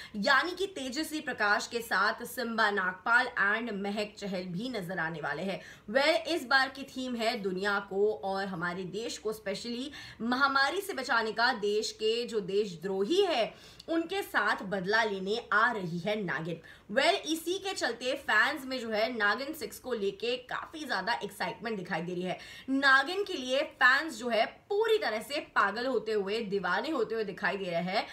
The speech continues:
अब इसी के चक्कर में कुछ ऐसे fans हैं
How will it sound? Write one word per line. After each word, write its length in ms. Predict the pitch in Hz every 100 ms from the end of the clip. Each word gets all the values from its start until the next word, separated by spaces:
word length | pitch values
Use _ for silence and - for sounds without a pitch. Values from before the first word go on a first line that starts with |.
| - -
अब 280 | 294 359 -
इसी 360 | 285 311 370 403
के 160 | 403 -
चक्कर 420 | 285 - 254 247
में 400 | 226 247 294 311
कुछ 300 | 339 339 - -
ऐसे 480 | 269 285 277 392 415
fans 420 | 415 262 247 233
हैं 340 | 220 208 285